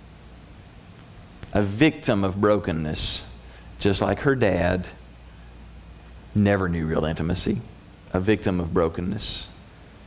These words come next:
His mother, a victim of brokenness. I mean, what situation led her to become a prostitute? Do you begin to have a feel for how this thing just passes from generation to generation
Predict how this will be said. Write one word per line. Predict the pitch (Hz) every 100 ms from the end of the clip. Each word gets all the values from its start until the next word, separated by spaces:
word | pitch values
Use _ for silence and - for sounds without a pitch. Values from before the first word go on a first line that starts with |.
| - -
His | 135 123
mother, | 123 107 98 107 107 -
a |
victim | 92 101 - 95
of | 87 92
brokenness. | 90 87 98 98 -
I | 104
mean, | 98 87 - - - -
what | 127 -
situation | 139 139 127 113 104 95 87
led | 92 95
her | 101
to | 98
become | 92 92
a | 92
prostitute? | 98 101 - 92 101 92 - - -
Do |
you | 123 113
begin | 107 98 120
to | 123
have | 123 113
a |
feel | 104 120 120 117 - - -
for | 101
how | 101
this | 104 -
thing | 107 101
just | 95 -
passes | 98 92 95 98 -
from | 87 85
generation | 104 104 101 101 - 92
to |
generation | 87 104 98 101 98 98